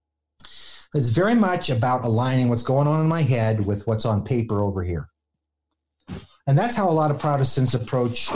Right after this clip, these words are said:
Catholicism. They say, "I've become Catholic except for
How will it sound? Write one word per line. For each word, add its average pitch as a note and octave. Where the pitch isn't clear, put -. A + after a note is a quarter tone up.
Catholicism. F#3+
They A2
say, A#2
"I've E3+
become C#3+
Catholic B2+
except E3
for G#2+